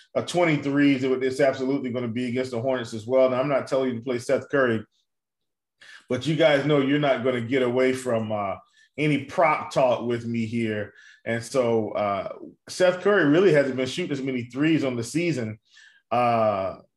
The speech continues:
as you would think. Like, you, you'd think he was a guy that's gonna be shooting, you know, six to ten threes a game, but that's really not the case, right? It's, it's really more of a three to four three-point shot attempt guy, but still,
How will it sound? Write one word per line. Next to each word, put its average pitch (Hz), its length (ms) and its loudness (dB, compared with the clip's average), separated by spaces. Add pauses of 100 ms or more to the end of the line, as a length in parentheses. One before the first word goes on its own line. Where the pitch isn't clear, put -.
(460)
as 135 280 0
you 170 100 2
would 143 220 0
think. 156 300 2
Like, 139 220 0
you, 156 120 -6
you'd 160 280 -4
think 196 180 4
he 202 100 2
was 165 160 4
a 139 60 0
guy 147 240 4
that's 135 160 4
gonna 143 160 2
be 135 140 0
shooting, 135 500 2 (400)
you 151 100 0
know, 135 140 4
six - 680 0
to 127 300 0 (120)
ten 175 260 2
threes 160 320 4
a 147 80 2
game, 160 640 0 (340)
but 170 100 -2
that's 262 220 4
really 262 180 4
not 254 200 4
the 185 60 2
case, - 580 0
right? 151 260 4
It's, 156 220 -4
it's 156 220 -6
really 208 280 2
more 170 160 4
of 147 100 0
a 135 120 -2
three 170 180 0
to 151 80 2
four 151 560 2 (320)
three-point 160 460 0
shot 160 240 6
attempt 135 340 -2
guy, 131 200 6
but 123 160 -4
still, 143 520 0